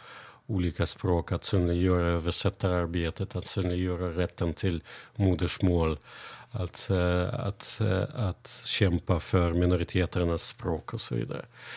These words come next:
Så det, det är det arbete som egentligen, eh, är, står i centrum. Alltså, nu, nu, nu befinner vi oss i Sverige i en ganska unik situation där minoritetsspråken är skyddade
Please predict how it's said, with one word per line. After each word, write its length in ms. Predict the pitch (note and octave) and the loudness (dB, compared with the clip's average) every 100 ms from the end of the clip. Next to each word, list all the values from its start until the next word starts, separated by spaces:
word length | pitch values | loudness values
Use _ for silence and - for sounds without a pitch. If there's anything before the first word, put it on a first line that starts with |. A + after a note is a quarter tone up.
| - - | -16 -16
Så 140 | - | -6
det, 260 | F#2+ G2 F#2+ | 4 6 6
det 200 | G#2 G#2 | 6 6
är 80 | G2 | 6
det 600 | F2+ G#2 F#2+ F2+ F#2+ - | 6 6 6 4 0 -2
arbete 440 | F#2 F2 F2+ - | -2 0 0 0
som 240 | F#2+ F2+ E2+ | -4 -2 0
egentligen, 680 | E2+ E2 - E2+ F2 E2 | 0 -2 -4 -2 0 0
eh, 460 | D#2+ E2 E2+ A#2 G2+ | -2 -4 -6 -6 -6
är, 40 | F#2+ | -6
står 320 | - F#2 E2+ | -2 0 0
i 40 | |
centrum. 480 | - F#2+ F2 - - - - _ - - - - - - _ | 2 2 2 -2 -8 -8 -14 _ -20 -20 -20 -20 -20 -20 _
Alltså, 320 | - - - F2+ | -10 -8 -2 0
nu, 280 | F#2 G2+ A#2+ | 4 6 8
nu, 260 | A#2 A2 C#3 | 10 10 10
nu 160 | A#2 | 8
befinner 400 | G2+ G2 G#2+ G2+ | 8 6 8 8
vi 100 | F#2+ | 8
oss 240 | G2 F2 - | 4 4 0
i 40 | |
Sverige 340 | F#2 G#2 F#2+ F#2 | 2 4 4 2
i 40 | |
en 60 | F2 | 4
ganska 320 | F2+ - G2 | 2 2 2
unik 340 | F2+ B2+ D3+ | 6 6 4
situation 680 | - - B2 G#2+ A#2 G2+ F#2+ | 0 0 2 2 4 4 4
där 340 | F2+ F2+ E2+ E2 - - - | 2 2 0 -4 -12 -18 0
minoritetsspråken 1160 | G#2 F2+ F2+ - F2+ - - F#2+ F2+ - F2 | 2 4 2 2 0 0 -2 2 2 2 2
är 60 | E2+ | 0
skyddade 640 | - F#2+ E2+ F2 F2 | 0 -2 2 0 2